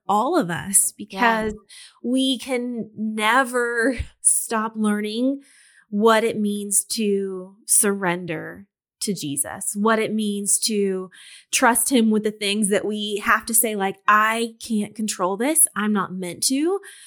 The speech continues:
Speaker 1: but your hands, God, are the only trustworthy hands that I can put this into." Um,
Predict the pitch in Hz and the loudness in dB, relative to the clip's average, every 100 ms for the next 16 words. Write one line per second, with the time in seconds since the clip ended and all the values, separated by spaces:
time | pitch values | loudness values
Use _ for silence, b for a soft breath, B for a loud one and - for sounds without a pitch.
0 | B B 208 214 202 190 185 208 233 247 | B B 4 6 4 2 -2 0 0 0
1 | 240 202 190 180 - 180 170 165 - - | 0 -2 -4 -6 -6 -6 -8 -10 -10 -6
2 | 185 180 175 170 175 - 220 233 233 - | -6 -6 -10 -6 -6 -2 0 2 0 -2
3 | 190 - 165 175 180 143 170 - 180 180 | -2 -2 -2 -4 -6 -6 -6 -6 -4 -4
4 | 175 170 - 165 165 - 110 - - - | -4 -10 -16 -10 -4 -4 -6 -14 -14 -16
5 | 190 _ B B B B - 190 175 170 | -18 _ B B B B -2 0 0 -4
6 | 165 160 | -8 -12